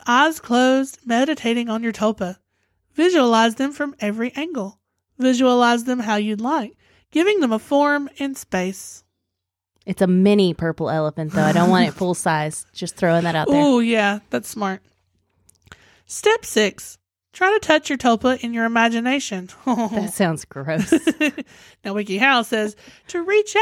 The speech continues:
Speaker 1: out and try to feel them. Maybe their hair or parts of their form. Eh, we're not. Uh, no.
Speaker 2: Yeah.
Speaker 1: <laughs>
Speaker 2: Just keep going.
Speaker 1: It says that when this step is complete that you will be able to feel their form, but not touch them physically.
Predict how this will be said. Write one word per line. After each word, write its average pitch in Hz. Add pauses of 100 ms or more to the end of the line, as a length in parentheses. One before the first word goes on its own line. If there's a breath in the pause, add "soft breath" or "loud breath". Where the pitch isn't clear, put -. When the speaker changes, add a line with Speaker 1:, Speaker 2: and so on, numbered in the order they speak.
Speaker 1:
out 269
and 294
try 302
to 302
feel 359
them. 190 (480)
Maybe 349
their 247
hair 277
or 208
parts 254
of 247
their 196
form. 254 (360)
Eh, 294
we're 233
not. 202
Uh, 311 (420)
no. 180
Speaker 2:
Yeah. 440
Speaker 1:
<laughs> 247 (160)
Speaker 2:
Just -
keep 254
going. 240 (680 soft breath)
Speaker 1:
It 415
says 320
that 302
when 240
this 233
step 359
is 359
complete 254
that 214
you 214
will 196
be 196
able 330
to 370
feel 381
their 247
form, 190 (240)
but 202
not 202
touch 226
them 269
physically. 247